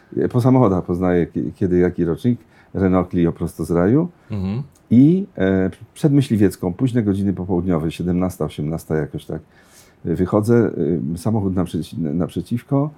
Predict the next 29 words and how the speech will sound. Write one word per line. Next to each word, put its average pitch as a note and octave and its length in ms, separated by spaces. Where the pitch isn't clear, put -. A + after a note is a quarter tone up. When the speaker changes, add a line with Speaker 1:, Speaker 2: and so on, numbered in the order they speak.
Speaker 1:
e, F2 80
podchodzę G#2 380
do F#2+ 100
samochodu A2+ 400
i D#3 40
kątem D3 260
oka C3+ 180
widzę, B2 200
że A#2 100
podchodzi A2 540
do G#2 100
mnie G2+ 160
szybkim A2+ 340
krokiem F2+ 340
młody F2 240
człowiek D#2 340
z - 80
plecaczkiem. D#2+ 640
Speaker 2:
Mhm. F#2 320
Speaker 1:
Pewnie E2 260
chce E2+ 140
zapytać, D#2+ 380
która E2+ 200
godzina E2 440
albo D#2+ 320
jak D#2 200
się F2 120
jedzie D#2 320
na, E2 280